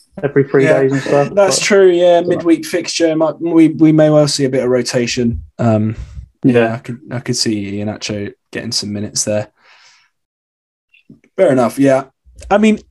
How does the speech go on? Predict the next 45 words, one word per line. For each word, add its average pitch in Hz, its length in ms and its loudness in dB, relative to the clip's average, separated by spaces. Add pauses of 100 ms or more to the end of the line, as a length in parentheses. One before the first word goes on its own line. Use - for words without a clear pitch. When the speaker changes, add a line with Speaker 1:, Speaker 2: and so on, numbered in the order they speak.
(140)
Speaker 2:
every 285 220 4
week 277 240 4
I 202 60 2
look 143 160 -4
at 127 60 -10
Mike's 131 280 -4
team 120 100 -4
and 113 80 -6
think 123 140 -6
he's 113 140 -4
gonna 113 180 0
win, 104 320 0
but 107 160 -6 (840)
you 127 120 4
don't 151 200 2
factor 151 440 -2
in 131 120 2
how 139 220 -4
many 123 220 -2
of 110 80 -6
his 107 140 -6
players 107 400 -2
just - 280 -10 (140)
don't 104 300 -2
start. 82 480 -6 (500)
And 139 180 0
<laughs> - 560 -2
that 147 160 2
makes, 135 260 2
like, 131 120 -2
a 117 60 0
big 117 320 -2
difference. - 720 -4
Um, 98 500 0 (840)
and, 139 260 2
and, 147 200 -2
yeah, 160 220 2
Mike 170 340 0
always 165 300 2
claims 127 260 -4
Ben 123 220 -2
always 113 220 -4
beats 110 280 -4
him, 113 260 -8
so 104 380 -8